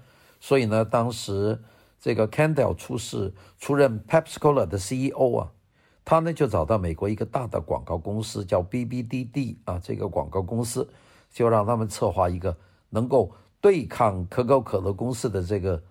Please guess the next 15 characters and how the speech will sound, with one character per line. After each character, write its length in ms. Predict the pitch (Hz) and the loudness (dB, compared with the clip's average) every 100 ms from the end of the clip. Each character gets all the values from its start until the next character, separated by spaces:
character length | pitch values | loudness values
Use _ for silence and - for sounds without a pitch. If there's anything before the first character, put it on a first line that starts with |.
| _ _ _ | _ _ _
叫 240 | - 160 101 | 2 4 4
法。 300 | - - - _ _ _ _ _ - | 0 -6 -6 _ _ _ _ _ -6
那 100 | 104 | -2
么 140 | 104 98 - | -2 -4 -2
最 240 | 156 120 | 0 2
后 160 | 98 92 | 0 0
呢， 180 | 90 - _ _ _ | -4 -6 _ _ _
就 100 | - | -12
想 240 | 87 78 78 | -8 -8 -4
出 140 | 110 | -2
一 80 | 104 | 0
个 100 | 110 | 0
新 280 | - 143 131 | -2 -4 0
的 100 | 120 | -2
词， 580 | - - 85 98 143 | -2 -8 -2 0 0